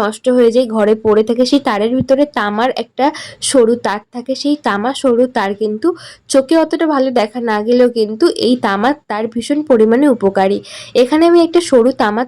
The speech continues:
তার বের করে নিয়ে এই বোতলের ছিপির উপরে রেখে দিয়েছি। এরপরে একটা ছোট্ট সেলোটেপ দিয়ে দেব। এইভাবে কিন্তু সেলোটেপটা আমি লাগিয়ে দিচ্ছি। এটা কিন্তু সুন্দর মতো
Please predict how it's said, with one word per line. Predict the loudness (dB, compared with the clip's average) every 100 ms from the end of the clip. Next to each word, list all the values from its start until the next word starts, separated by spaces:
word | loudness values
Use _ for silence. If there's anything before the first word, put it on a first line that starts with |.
| -4
তার | -4 -2
বের | -2 -4
করে | -2 0 0
নিয়ে | 0 -2 -4 -12 -4
এই | 0 4
বোতলের | 4 4 2 0
ছিপির | -2 -2 0 0
উপরে | 2 4 4 2
রেখে | 0 0
দিয়েছি। | 0 0 0 2
এরপরে | 2 2 0 2
একটা | 0 -2 0
ছোট্ট | -2 0
সেলোটেপ | -2 0 0 2 0 0 0
দিয়ে | 2 4
দেব। | 2 0 -2 -6 -20 -20 -4
এইভাবে | 2 4 4
কিন্তু | 2 -2 -2
সেলোটেপটা | 2 2 2 0 0
আমি | 2
লাগিয়ে | 2 0 -2 -4
দিচ্ছি। | -2 -6 -2 0 0 -2 -6 0
এটা | 2 2
কিন্তু | 2 -2
সুন্দর | 0 2 4 4
মতো | 4 4